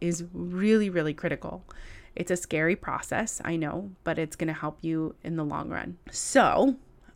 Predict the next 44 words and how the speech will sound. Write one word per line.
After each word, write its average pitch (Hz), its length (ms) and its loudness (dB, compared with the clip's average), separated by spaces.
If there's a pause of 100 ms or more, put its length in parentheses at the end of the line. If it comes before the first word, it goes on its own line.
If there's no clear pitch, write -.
(100)
I 214 80 2
hope 269 460 0
this 302 160 0
has 220 120 -2
been 165 140 0
a 151 100 0
helpful - 400 -6
episode. 175 560 0 (520)
I 185 100 6
hope 262 260 6
you've 233 140 6
enjoyed 160 380 0
this. 170 420 0 (240)
If - 160 0
you 214 100 2
want 247 240 2
more 226 140 4
content 170 500 -2
like 151 200 -4
this, 156 360 -4 (120)
feel 277 160 8
free 285 160 4
to 240 80 4
let 180 160 2
me 143 100 2
know. 143 320 0
I 151 220 6
have 170 200 -4
so 285 220 8
much 196 260 6
that 147 120 -2
I 123 60 -2
can 156 120 -6
talk 127 220 -8
about. 208 360 4 (460)
Also, 165 720 8
feel 190 260 4
free 180 600 4 (180)
to 190 320 0
send 170 240 2
me 180 100 2
a 185 60 2
voice 156 320 0
note 175 260 2